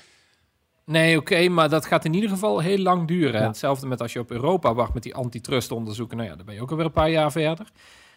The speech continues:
Speaker 1: Dus je moet dit, je moet dit spel, als je dat gaat spelen, dan moet je dat op P R-vlak doen. En daarom is die actie van nu zo mooi, want Spotify die loopt de hele tijd te klagen van, "Ja, maar dertig procent," en die probeert dan te zeggen van, "Dit is waarom."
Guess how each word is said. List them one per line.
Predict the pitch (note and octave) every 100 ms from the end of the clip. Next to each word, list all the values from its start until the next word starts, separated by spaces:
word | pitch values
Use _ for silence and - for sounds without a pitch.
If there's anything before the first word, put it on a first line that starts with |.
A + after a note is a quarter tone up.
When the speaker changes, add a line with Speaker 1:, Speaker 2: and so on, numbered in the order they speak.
| _
Speaker 1:
Dus | - D#3 - _ _ _ _
je | C3 C#3+
moet | D#3 F#3+
dit, | G3 B2+ - _
je | B2+
moet | D3+ G#3+
dit | F#3+ -
spel, | - F#3+ C3 C#3
als | B2+
je |
dat | C3 B2+
gaat | B2
spelen, | - G#2+ G2+
dan | C3+
moet | A3+
je | E3+
dat | A#2+
op | A#2
P | C3
R-vlak | G#2+ C#3+ F3+ B2+ A#2+ G2+
doen. | F#2+ E2 - - _
En | B2+
daarom | B2+ F#3 G3 D#3
is | - D3
die | D3+
actie | D3+ D#3+ D3+ B2+ -
van | - C3+
nu | A3
zo | D#3+
mooi, | B2 A2+
want | A2+ B2+
Spotify | - A#3+ A#3 - D#3+
die | D3
loopt | D#3 D#3+
de | C#3
hele | E3
tijd | D3+
te | B2+
klagen | - E3+ C#3+
van, | B2+
"Ja, | B2 C3
maar | B2 A#2+
dertig | C#3 -
procent," | - A#2 G3 A3
en | D3+
die | A2+
probeert | - B2 B2
dan | B2
te | A#2
zeggen | A#2 A#2 A2+
van, | A#2 A2
"Dit | A#2+
is | A#2+
waarom." | B2 B2 D3 G#3